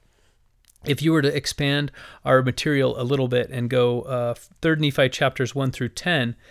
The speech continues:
then you would comprise the entire time period of the Gospels. Uh, the Gospels go from just before the birth of Christ to just after his as-, ascension. In one case, in the book of John, we have,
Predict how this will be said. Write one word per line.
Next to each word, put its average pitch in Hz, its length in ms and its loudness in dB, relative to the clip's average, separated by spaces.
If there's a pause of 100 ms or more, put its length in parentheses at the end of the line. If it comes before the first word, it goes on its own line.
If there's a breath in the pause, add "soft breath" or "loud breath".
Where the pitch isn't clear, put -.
(300 loud breath)
then 170 160 2
you 175 80 4
would 156 180 2
comprise 139 440 4
the 131 100 0
entire 139 640 2 (240 soft breath)
time 147 260 2
period 131 300 0
of 117 80 -6
the 123 80 -4
Gospels. 117 720 -4 (340 soft breath)
Uh, 131 120 -4
the 131 80 -2
Gospels 143 420 2
go 135 220 4
from 123 480 -2 (240)
just 156 180 -2
before 143 280 0
the 135 80 0
birth 135 280 -2
of 127 120 -8
Christ 131 600 0
to 131 160 -4
just 131 300 -2
after 127 340 -4
his 120 220 -4
as-, 117 260 -6
ascension. 120 580 -4 (280 loud breath)
In 139 140 0
one 165 160 4
case, 143 300 4
in 135 60 -4
the 127 60 -2
book 131 180 -2
of 123 120 -2
John, 123 260 0
we 120 100 -2
have, 117 400 -2